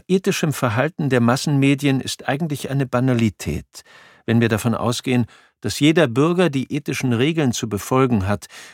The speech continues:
und diese Verpflichtung aus Einsicht auf sich nimmt. Und da diejenigen, die in den Massenmedien arbeiten, Journalisten, Fotografen, Kameraleute, Toningenieure, Cutterinnen, Regisseure,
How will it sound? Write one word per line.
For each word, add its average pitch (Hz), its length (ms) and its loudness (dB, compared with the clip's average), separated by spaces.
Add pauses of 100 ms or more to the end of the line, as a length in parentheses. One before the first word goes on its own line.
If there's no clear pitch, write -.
(140)
und 123 120 -4
diese 127 220 0
Verpflichtung 139 720 -2
aus 107 360 -2
Einsicht 120 680 0
auf 127 200 2
sich - 220 -6
nimmt. - 340 -16 (440)
Und 127 180 2
da 123 220 4
diejenigen, 151 840 2
die 139 140 -2
in 117 80 -4
den 120 180 2
Massenmedien 127 720 2
arbeiten, 147 600 2 (540)
Journalisten, 131 840 0 (100)
Fotografen, 110 880 -4 (160)
Kameraleute, 117 920 0
Toningenieure, 123 920 0 (280)
Cutterinnen, 127 720 4 (260)
Regisseure, 120 800 0